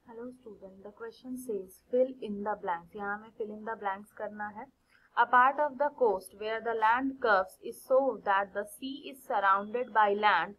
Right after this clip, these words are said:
on three sides is known as।" तो यहाँ पे हमें ये बताना है कि coast का ऐसा part, ठीक है, जो कि, अ, वैसा जहाँ पे land curve जो है, जहाँ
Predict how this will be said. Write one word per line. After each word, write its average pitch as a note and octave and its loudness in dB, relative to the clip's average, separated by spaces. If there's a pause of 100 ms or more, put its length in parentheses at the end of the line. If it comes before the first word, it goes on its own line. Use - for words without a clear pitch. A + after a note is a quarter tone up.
(100)
on A3+ 0
three D4 -6
sides F3 -2
is G3+ -6
known G#3 -8
as।" D#3 -10 (400)
तो C4 -6
यहाँ C4+ 4
पे D4 0
हमें D4 0
ये C4 -6
बताना C4 0
है A3+ -10
कि D#4+ -6
coast C4 -4
का C#4 8
ऐसा B3+ 4
part, F#3 6
ठीक - -10
है, C#4+ 0 (560)
जो C4+ 4
कि, B3+ -6
अ, A3 -2
वैसा A3+ 4
जहाँ A#3+ -2
पे C4 2
land B3 2
curve B3+ 2
जो A#3+ -6
है, G3+ -4
जहाँ A3 -4